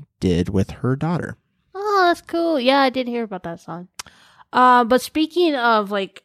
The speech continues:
Speaker 2: artists and or bands that were big when we were kids, my song, which of course is a throwback,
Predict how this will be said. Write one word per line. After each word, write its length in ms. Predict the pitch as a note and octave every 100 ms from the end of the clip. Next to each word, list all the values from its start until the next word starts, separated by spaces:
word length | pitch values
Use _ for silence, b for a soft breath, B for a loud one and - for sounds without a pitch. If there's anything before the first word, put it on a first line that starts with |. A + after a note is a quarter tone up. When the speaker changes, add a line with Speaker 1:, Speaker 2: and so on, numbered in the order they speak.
| _
Speaker 2:
artists 480 | A3+ A3+ G#3+ G#3+ - -
and 200 | A3 G#3
or 220 | G#3 G#3
bands 680 | F#3+ G3+ G#3+ A3 G#3+ G#3+ G3
that 200 | G#3 F#3
were 260 | G#3 G3+ - _ -
big 220 | A3+ A3
when 220 | G#3 G3+
we 100 | G3+
were 140 | G3 G3
kids, 720 | - C4+ G#3+ G3 F#3+ - - _ _ _ _ _ _ _ _ _ _ -
my 560 | G3+ G#3+ B3+ D4 C#4
song, 480 | B3+ A#3 F#3+ F#3+ A3
which 200 | G3+ -
of 60 | -
course 600 | G#3 G3+ G3+ - - _ _ _ _ _ _ _ _ _ _ _ -
is 280 | F#3+ F#3
a 120 | - -
throwback, 640 | C#4+ G#3+ F#3+ F#3+ G3+ A3+